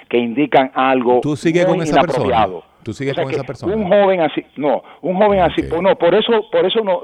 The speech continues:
Speaker 1: se destruyó la unión. Pues
Speaker 2: La
Speaker 1: yo empecé a pelear
Speaker 2: unión,
Speaker 1: por
Speaker 2: tú
Speaker 1: esas
Speaker 2: la
Speaker 1: cosas
Speaker 2: destru-, eh, la
Speaker 1: que
Speaker 2: unión se
Speaker 1: pasaban
Speaker 2: destruyó
Speaker 1: y
Speaker 2: por eso.
Speaker 1: pasaban y pasaban y pasaban y no paraban.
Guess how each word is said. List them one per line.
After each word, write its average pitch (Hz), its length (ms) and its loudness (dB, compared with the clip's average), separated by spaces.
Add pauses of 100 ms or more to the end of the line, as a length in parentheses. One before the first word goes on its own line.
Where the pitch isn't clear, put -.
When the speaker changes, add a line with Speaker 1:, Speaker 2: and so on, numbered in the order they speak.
Speaker 1:
se 160 100 0
destruyó 143 400 0
la 156 100 2
unión. 110 280 -6 (240)
Pues 117 140 -4
Speaker 2:
La 120 100 4
Speaker 1:
yo 127 60 2
empecé 135 220 -2
a 160 40 0
pelear 165 60 0 (140)
Speaker 2:
unión, 185 40 -10
Speaker 1:
por 151 140 -4
Speaker 2:
tú 156 100 0
Speaker 1:
esas - 20 0 (120)
Speaker 2:
la 165 100 2
Speaker 1:
cosas 151 180 -6
Speaker 2:
destru-, 151 140 -4
eh, 127 180 -2
la 127 100 2
Speaker 1:
que 123 40 4
Speaker 2:
unión 147 160 0
se 160 80 -4
Speaker 1:
pasaban 160 140 -2
Speaker 2:
destruyó 147 340 2
Speaker 1:
y 143 40 -2
Speaker 2:
por 131 180 -2
eso. 113 80 0
Speaker 1:
pasaban 147 220 0
y 139 40 -4
pasaban 147 460 0
y 139 40 -6
pasaban 147 400 0
y 135 40 -2
no 131 100 2
paraban. 92 480 0